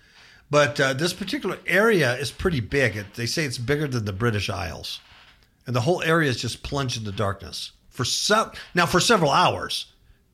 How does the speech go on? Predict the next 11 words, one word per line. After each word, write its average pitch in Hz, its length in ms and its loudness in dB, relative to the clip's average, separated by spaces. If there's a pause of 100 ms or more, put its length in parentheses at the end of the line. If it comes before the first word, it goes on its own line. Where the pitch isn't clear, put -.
(120)
Not 151 180 2
just - 160 0
for, - 80 0
like, 135 160 2
a 120 60 -4
couple 110 300 -6
of 107 60 -6
minutes. 110 380 -4
For - 220 -10
hours. 131 580 0 (1120)
Yeah. 123 240 -4